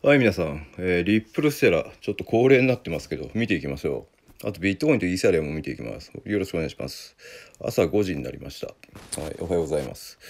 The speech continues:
ということで、リップルからいきましょう。リップル、うん、ピンクのライン超えてきた。いいね、感じ的にはね。今のところは。ね。はい、ということで、まあ、これちょっと楽しみになってきたな、本当に。来てるぞ。ね。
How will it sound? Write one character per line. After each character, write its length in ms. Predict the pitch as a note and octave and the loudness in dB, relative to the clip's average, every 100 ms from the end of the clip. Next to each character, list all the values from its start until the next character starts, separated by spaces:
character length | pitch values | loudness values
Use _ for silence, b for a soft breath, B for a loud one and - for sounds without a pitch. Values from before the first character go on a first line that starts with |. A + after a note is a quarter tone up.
| B B B B B B | B B B B B B
と 80 | - | -6
い 40 | G#2 | -2
う 20 | |
こ 80 | G#2 | 2
と 80 | |
で、 400 | G2+ F2 F#2+ - E2+ | 4 4 4 0 0
リ 140 | B2+ | 2
ッ 80 | C#3+ | 2
プ 80 | - | -2
ル 80 | G2 | 0
か 80 | |
ら 80 | E2+ | 0
い 60 | D#2+ | 0
き 80 | E2 | -4
ま 100 | E2+ | -4
し 140 | - | 0
ょ 80 | F#2 | 0
う。 40 | |
リ 120 | A2+ | 0
ッ 80 | C3 | -4
プ 80 | - | -2
ル、 120 | F2 | -2
う 120 | - F2 | -2 -4
ん、 240 | D#2+ - | -6 -8
ピ 140 | - C#3+ | -2 0
ン 80 | |
ク 100 | C3+ | 0
の 80 | F#2 | 0
ラ 120 | E2 | -2
イ 20 | C#2+ | -4
ン 40 | - | -2
超 80 | |
え 60 | G2 | -2
て 80 | G#2 | -2
き 60 | |
た。 100 | - | -4
い 220 | - B2+ G#2+ | -2 -2 -2
い 20 | |
ね、 400 | F2 D#2+ A1 - - | -2 -2 -6 -12 -10
感 220 | D#2 E2+ | -6 -6
じ 100 | D#2 | -6
的 160 | E2+ | -6
に 80 | E2+ | -4
は 140 | D#2 B1+ | -4 -6
ね。 200 | C#2 - _ - | -8 -10 _ -10
今 180 | G2+ F#2+ | -2 0
の 100 | F#2 | 0
と 120 | F2+ | -2
こ 100 | F2 | 0
ろ 100 | F2+ | 2
は。 160 | E2+ - - _ - F#2+ | 4 2 -4 _ -18 -8
ね。 240 | F2 E2 _ _ _ _ B B B B B _ | -8 -8 _ _ _ _ B B B B B _
は 200 | F#2 F2 | -4 -2
い、 100 | D2 | -2
と 120 | - F#2 | -6 -6
い 60 | |
う 20 | |
こ 120 | F2 E2 | -4 -6
と 120 | E2 | -6
で、 320 | E2+ - D#2+ | -6 -6 -6
ま 180 | F#2+ F2 | -4 -6
あ、 20 | |
こ 160 | - F2 | -4 -6
れ 80 | F#2+ | -6
ち 100 | F2 | -10
ょ 20 | |
っ 40 | _ | _
と 160 | F#2 | -2
楽 120 | G2 | -2
し 80 | G2 | -2
み 80 | F#2+ | -4
に 60 | D#2+ | -4
な 60 | |
っ 40 | - | -6
て 80 | |
き 60 | - | -12
た 100 | D2+ | -10
な、 100 | D#2+ | -8
本 200 | D#2 D#2 | -6 -6
当 100 | D2+ | -8
に。 180 | D2+ D2 - _ | -10 -12 -14 _
来 60 | - | -2
て 120 | G2 | 0
る 120 | F2 | 0
ぞ。 260 | C#2+ C2+ - _ _ - | -4 -8 -12 _ _ -12
ね。 240 | E2 - | -12 -12